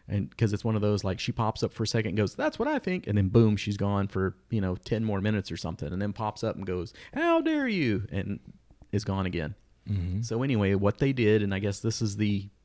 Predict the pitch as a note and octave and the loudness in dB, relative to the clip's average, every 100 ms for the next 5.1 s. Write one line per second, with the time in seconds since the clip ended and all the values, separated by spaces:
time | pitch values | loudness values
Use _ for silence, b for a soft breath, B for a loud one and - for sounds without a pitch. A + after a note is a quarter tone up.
0 | _ - - A2 A2+ G#2+ - - B2+ C#3 | _ -12 -2 0 2 0 -2 0 4 6
1 | C3 G2 E2 F2 E2+ E2 - b b - | 4 0 -2 -4 -2 -4 -8 b b -4
2 | F#2+ G2 G2+ F2+ A2+ A#2 - G#2 G2+ G2 | 0 2 0 -2 -2 -4 -4 -2 0 0
3 | F#2+ b b b _ G2 G2 G#2 G#2+ A2+ | -2 b b b _ -4 -2 -2 -2 -2
4 | F#2+ - G#2+ G2+ G2+ G#2+ D3+ G#2+ G#2+ - | -4 -2 -2 -2 4 8 8 8 0 -6